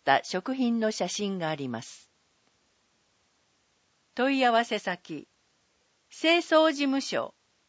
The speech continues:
電話六六五九一二、または環境保全課廃棄物グループ、電話三八五八零八。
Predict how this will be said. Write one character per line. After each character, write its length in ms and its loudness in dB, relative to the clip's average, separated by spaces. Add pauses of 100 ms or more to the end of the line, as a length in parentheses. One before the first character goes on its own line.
(400)
電 300 -2
話 240 0 (380)
六 340 -2
六 460 0 (280)
五 300 4
九 360 0
一 380 -6
二、 360 -4 (880)
ま 160 2
た 200 4
は 240 2 (300)
環 280 4
境 280 4
保 160 2
全 260 0
課 380 0 (160)
廃 280 2
棄 180 -4
物 320 -4
グ 160 -2
ル 220 0
ー 20 -8
プ、 280 -18 (840)
電 300 -4
話 260 -2 (460)
三 360 4
八 520 -6 (360)
五 300 4
八 440 0
零 320 -2
八。 520 -8